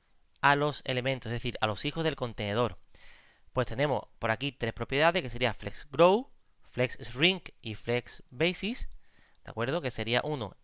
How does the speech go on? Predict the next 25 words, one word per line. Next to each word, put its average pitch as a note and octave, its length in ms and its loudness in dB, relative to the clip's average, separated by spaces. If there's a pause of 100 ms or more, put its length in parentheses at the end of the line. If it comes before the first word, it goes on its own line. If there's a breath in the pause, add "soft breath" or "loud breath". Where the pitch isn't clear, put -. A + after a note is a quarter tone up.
el A#2+ 180 0
tamaño A#2+ 600 2
que A2 100 -4
adquiere, C3+ 380 0
esto, C3+ 260 -8
eso D3+ 160 -8
se F3 80 -2
refiere F3+ 300 -4
de F3+ 80 0
tres A3 260 -4
a D#3 60 6
los C#3 160 -2
tamaños D3+ 380 -2
que D#3+ 80 -6
adquieren, G3+ 440 0 (720 soft breath)
eh, B2+ 440 0
los B2+ 120 -2
distintos C#3 420 -4
ítems. F#2+ 500 -6 (400 loud breath)
Uno D#3 220 0
es D#3 300 2 (220)
el C3 160 -2
tamaño A#2+ 600 0 (600)
en C#3 160 2
relación C3 640 12